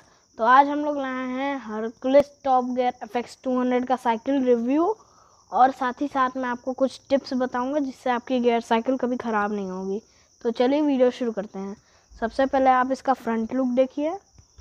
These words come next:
कुछ इस तरीके का है। Front में आपको four wires मिलेंगे, दो gears के, दो brakes के। और इसका मडगला-, मडगार्ड plastic body का है। और ये रहे, इसका टायर इतना मोटा है, ट्वेंटी एटी आगे पीछे दोनों का टायर का साइज़ है।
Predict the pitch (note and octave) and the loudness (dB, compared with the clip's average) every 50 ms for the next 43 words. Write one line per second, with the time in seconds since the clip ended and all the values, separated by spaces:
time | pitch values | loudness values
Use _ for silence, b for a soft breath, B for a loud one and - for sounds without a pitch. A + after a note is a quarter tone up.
0 | - - - B3 - - B3 A#3 - - B3 A#3+ A#3+ - B3+ B3 C4+ B3+ C4 C#4+ | -14 -10 -8 -8 -6 -6 -6 -6 -6 -6 -6 -4 -4 -4 -4 0 2 2 2 2
1 | D4+ D4 - B3+ B3 B3+ A#3+ A3+ B3 A#3+ A#3 A#3 - - B3+ - - B3 A#3 A#3 | 0 -2 -4 -4 -2 -2 -2 -4 -4 -4 -6 -4 -4 -4 -4 -2 0 0 0 0
2 | A#3+ A#3 G#3+ G#3+ A3 A#3 - B3+ B3 B3 B3+ C4 C#4 C#4+ C4 B3 B3 A#3+ A#3+ A#3+ | 2 0 0 0 0 -2 -4 -4 -2 -2 -2 0 0 0 2 4 4 4 4 4
3 | A#3+ A#3+ A#3+ B3 B3+ - - C#4 C4 A#3+ B3 A#3+ G#3+ A3+ A3+ A3 A#3+ - - - | 2 0 0 0 -4 -4 -2 0 2 2 2 2 2 2 0 0 -2 -4 -8 -10
4 | _ - D4+ F4 F#4 - - b b b b b b b b b b b b - | _ -2 -2 -2 -2 -4 -10 b b b b b b b b b b b b -6
5 | A#3 A#3 A#3 A#3+ - - - B3 B3 A#3+ A3+ A#3 A#3+ A#3 A#3 A3+ A3 A#3+ - - | -2 -2 -2 -2 -2 -4 -4 -4 -2 -2 -2 -2 0 0 0 0 0 0 -2 -4
6 | - B3+ B3 A#3+ A#3+ A3+ A3+ A3 A3+ A3+ A3+ B3 C4 - _ - A#3+ A3 G#3 - | -4 -2 -2 0 0 0 0 0 2 2 2 2 0 -2 _ -2 0 0 0 -2
7 | _ - B3 A#3+ A#3 A#3 A3+ A3+ A#3 B3 A#3+ - B3+ B3 C4 C4+ D4 E4 F4 - | _ -6 -4 -2 0 2 2 2 0 0 0 -2 -2 0 0 0 -2 -2 -4 -8
8 | _ _ _ _ _ B B B B B B B B B B - - A3+ A3+ A#3 | _ _ _ _ _ B B B B B B B B B B -4 0 2 2 2
9 | A#3 A#3 A#3 - - A#3+ - - - A#3+ A#3 A#3+ - A3+ A3 A3+ A#3 A#3 A#3+ A#3+ | 2 0 -2 -6 -8 -12 -12 -6 -4 -2 -2 -2 -2 -2 -2 0 0 -2 -2 -4
10 | - _ _ _ - A3+ A3+ - A#3 A#3 A#3+ A#3+ A#3+ A#3+ A#3+ - A#3+ B3 C4 C4 | -6 _ _ _ -14 -14 -12 -10 -8 -8 -6 -6 -8 -8 -8 -8 -6 -4 -2 -2
11 | D#4 F4 F4+ - _ _ - B3+ A#3 A#3 A#3 - B3+ B3 B3 A#3+ A#3+ - _ - | -2 -2 -4 -8 _ _ -2 0 0 0 0 0 2 4 4 4 4 2 _ 0
12 | C#4 C4+ C#4 - C4 A#3+ A#3+ A#3+ B3 A#3+ - B3 A3+ - B3+ A#3+ A#3+ A#3+ A3+ A3+ | 2 2 4 4 4 4 6 6 4 4 2 0 0 2 2 2 4 2 0 0
13 | A#3 A#3+ B3 - B3+ - - A3 A3 A3+ A3+ A#3 A#3+ A#3 - A#3 A3 A3+ A#3+ B3+ | 0 -2 -2 -2 -2 -2 -2 -4 -4 -4 -4 -4 -4 -4 -2 -2 -2 -2 -2 -2
14 | C4+ D4 | -4 -6